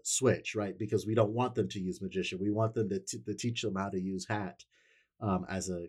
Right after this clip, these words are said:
as a character for, for switching Mage's class. Um, but, um, I, I feel like we didn't do enough to, to motivate them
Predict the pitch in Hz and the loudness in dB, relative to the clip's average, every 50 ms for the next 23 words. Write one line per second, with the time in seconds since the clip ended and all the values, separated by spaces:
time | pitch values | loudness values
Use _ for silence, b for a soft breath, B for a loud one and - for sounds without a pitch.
0 | - - 95 90 92 92 92 - 123 113 104 - - 95 90 87 90 - 101 92 | -8 -8 -8 -6 -6 -6 0 2 2 2 2 2 0 -2 -2 -2 -4 -4 -6 -4
1 | 90 90 87 - - - 95 90 87 85 82 78 67 60 - _ _ _ _ _ | -4 -4 -6 -8 -8 -8 -6 -6 -6 -6 -6 -8 -8 -10 -12 _ _ _ _ _
2 | _ _ _ _ - - - 139 127 117 113 98 98 95 92 92 98 92 - - | _ _ _ _ -6 0 4 4 4 4 2 0 0 0 -2 -2 -4 -8 -6 -2
3 | 160 151 135 120 117 117 - - b b b b b b b b - 120 117 113 | 0 2 2 2 0 -2 -6 -12 b b b b b b b b 4 6 8 8
4 | 107 101 98 92 95 - _ _ _ - 135 127 117 113 113 113 - - - _ | 8 6 4 0 -4 -10 _ _ _ 4 6 6 6 6 4 2 -6 -10 -10 _
5 | - 120 113 110 104 98 95 92 87 - - - - 120 123 120 127 123 120 185 | 0 2 4 4 4 2 0 -2 -4 -10 -8 -2 2 2 4 4 4 4 8 8
6 | 175 160 143 123 120 135 131 123 135 135 120 110 98 95 120 120 113 104 95 98 | 10 10 10 8 6 2 0 2 2 2 2 0 -2 0 2 4 4 4 4 2
7 | 95 95 92 - - - _ - - 104 95 90 87 87 - - 104 95 90 98 | 2 0 -2 -4 -10 -18 _ -4 0 0 0 0 -2 -4 -4 -4 -4 -2 0 2
8 | 107 104 104 98 92 101 92 92 - 92 | 2 4 4 2 2 2 0 0 -2 -6